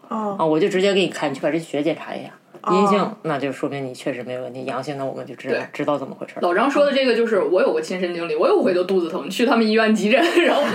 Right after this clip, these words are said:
Speaker 3: 但是我知道我肯定没这个问题。
Speaker 2: 但人家肯定会给你看。
Speaker 3: 但，但是，但是他，
Speaker 2: 嗯。
Speaker 3: 大夫什么都不说，直接去
Speaker 2: 嗯。
Speaker 3: 抽血去。<laughs>
Speaker 2: 对，
Speaker 3: 嗯。
Speaker 2: 这样就避免了尴尬。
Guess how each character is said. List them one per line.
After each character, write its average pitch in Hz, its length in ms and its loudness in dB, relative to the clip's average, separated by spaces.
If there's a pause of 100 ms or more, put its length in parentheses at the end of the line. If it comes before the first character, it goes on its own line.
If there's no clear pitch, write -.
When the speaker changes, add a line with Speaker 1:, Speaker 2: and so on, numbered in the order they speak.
(180)
Speaker 3:
但 330 160 4
是 262 80 4
我 180 80 4
知 202 140 2
道 - 120 4
我 233 120 4
肯 269 160 0
定 208 120 4
没 185 160 2
这 196 100 4
个 190 100 2
问 202 160 2
题。 202 60 2
Speaker 2:
但 262 120 4
人 214 100 4
家 233 120 4
肯 202 120 0
定 190 80 4
会 202 100 4
给 165 120 2
你 143 60 -4
看。 294 200 2
Speaker 3:
但， - 0 -
但 349 200 4
是， 233 80 -2
但 339 180 4
是 311 80 0
他， 339 180 2 (140)
Speaker 2:
嗯。 147 140 -8
Speaker 3:
大 349 180 4
夫 - 80 0
什 - 120 -2
么 180 100 0
都 254 120 4
不 185 100 2
说， 151 280 -4
直 180 160 0
接 240 160 0 (160)
去 240 140 2
Speaker 2:
嗯。 339 120 -6
Speaker 3:
抽 208 140 0 (100)
血 392 280 2
去。 196 120 4 (540)
<laughs> - 460 2
Speaker 2:
对， 165 200 2 (220)
Speaker 3:
嗯。 233 320 -2
Speaker 2:
这 - 100 2
样 247 100 4
就 240 80 4
避 262 160 2
免 170 180 4
了 143 120 -2
尴 170 220 2
尬。 185 180 2